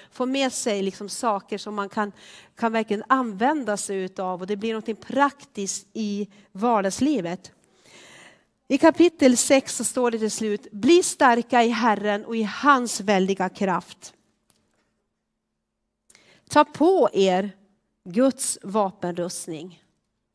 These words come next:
Amen. Hur gör man det då?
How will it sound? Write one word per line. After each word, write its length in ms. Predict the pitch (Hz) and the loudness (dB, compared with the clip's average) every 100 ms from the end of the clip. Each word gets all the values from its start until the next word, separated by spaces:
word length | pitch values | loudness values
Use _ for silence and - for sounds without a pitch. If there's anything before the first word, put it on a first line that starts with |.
| _ | _
Amen. 640 | - 175 185 190 294 320 220 _ _ _ _ _ _ _ _ _ _ _ _ _ _ _ | -14 -10 -6 -4 -4 -6 -12 _ _ _ _ _ _ _ _ _ _ _ _ _ _ _
Hur 100 | 175 | -4
gör 140 | 220 | -2
man 200 | 233 208 | 0 0
det 260 | 190 262 196 | 0 0 0
då? 200 | 175 185 | -2 -8